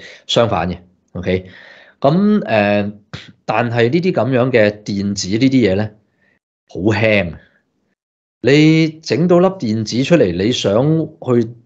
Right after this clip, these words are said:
度下粒電子會唔會，呃，跌落地都難啊。何況你而家仲係反物質嘅電子，你想 check 下佢跌唔跌落地？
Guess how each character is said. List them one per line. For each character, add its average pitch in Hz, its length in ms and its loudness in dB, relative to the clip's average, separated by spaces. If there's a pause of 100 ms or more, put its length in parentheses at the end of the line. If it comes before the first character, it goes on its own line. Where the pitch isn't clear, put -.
度 104 160 2
下 110 140 2
粒 160 80 4 (100)
電 104 240 -2
子 104 200 0
會 120 200 2
唔 85 160 -6
會， 101 420 0 (340)
呃， 92 180 -2
跌 123 140 2
落 92 140 2
地 101 280 0
都 143 160 4
難 82 120 2 (160)
啊。 87 120 -8 (360)
何 104 140 2
況 139 240 2
你 135 120 4
而 101 40 2
家 151 100 2
仲 107 140 -4
係 104 100 0
反 98 420 -2
物 151 80 0
質 139 180 -2
嘅 110 140 -2
電 95 220 -6
子， 107 180 -6
你 113 100 4
想 113 160 0
check 127 200 -2
下 101 100 -2
佢 92 40 -4
跌 98 140 -4
唔 87 60 -6
跌 95 140 -4
落 85 100 -2
地？ 87 300 -8